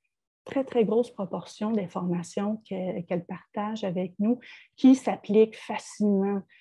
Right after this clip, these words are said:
aux autres formes que peuvent, euh, que peut revêtir la, la recherche narrative.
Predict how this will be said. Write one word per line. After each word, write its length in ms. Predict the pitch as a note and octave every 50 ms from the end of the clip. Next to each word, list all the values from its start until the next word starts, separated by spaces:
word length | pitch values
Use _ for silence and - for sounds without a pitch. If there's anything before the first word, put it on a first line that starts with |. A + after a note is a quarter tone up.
| _ _ _ _ - -
aux 360 | G#3 G#3 G3+ F#3+ E3+ - G#3+
autres 580 | G#3 G3+ G#3 G#3+ G#3 G#3 G#3 - - F#3+ F#3 F3
formes 520 | F3+ - - - G#3 F#3+ F#3+ G3 G#3 G3
que 80 | - F3+
peuvent, 360 | F3 - F#3+ F#3+ F#3 F3+ F3+
euh, 960 | F3 E3+ F3 - - - - - - - - F#2 G2 - - F#2+ F2+ G2+ - - _
que 60 | G3
peut 140 | E3+ G3+ G3
revêtir 500 | F#3+ F#3+ F3 F3 F3 E3+ E3+ - G3+ G#3
la, 220 | G3+ F#3 E3+ -
la 120 | - F3 E3+
recherche 480 | F3 F3 F3 - - F3+ F3 - -
narrative. 640 | F3 F3 - F#3 E3+ - - - - - - -